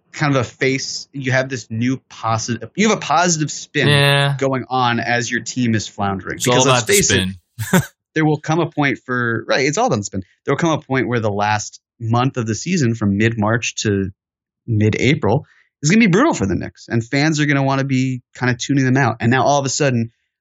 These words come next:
Speaker 1: you have this brand new leadership. They get to spin beautiful words. You know, I mean, you had tweeted something about, it's like, like, "I don't even care if it's true. I just wanna hear
Speaker 2: Yeah.
Speaker 1: the words out of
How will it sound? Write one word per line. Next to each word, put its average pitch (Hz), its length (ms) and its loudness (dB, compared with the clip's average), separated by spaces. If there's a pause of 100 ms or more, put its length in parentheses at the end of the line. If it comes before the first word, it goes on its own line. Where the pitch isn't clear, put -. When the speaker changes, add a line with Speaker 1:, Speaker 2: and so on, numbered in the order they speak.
(240)
Speaker 1:
you 117 140 -8
have 127 180 0
this 123 140 -4
brand 131 480 -2
new 123 500 2
leadership. 190 600 2 (100)
They 123 100 -2
get 110 180 -4
to 107 220 -2 (720)
spin 120 640 2 (120)
beautiful 135 360 2
words. 131 640 0
You 127 100 0
know, 127 60 2
I 120 40 4
mean, 117 240 4
you 156 160 4
had 180 100 2
tweeted 165 340 0
something 165 220 2
about, 143 140 2
it's 139 100 -2
like, 127 160 -2 (440)
like, 117 160 -4
"I 165 80 0
don't 208 120 2
even 160 180 2
care 156 240 0
if 147 100 -4
it's 104 140 -14
true. 160 380 0
I 143 40 2
just 123 160 -4
wanna 117 180 -2
hear 131 260 -4
Speaker 2:
Yeah. 135 180 4
Speaker 1:
the 117 60 2
words 127 180 0
out 113 100 2
of 101 80 -4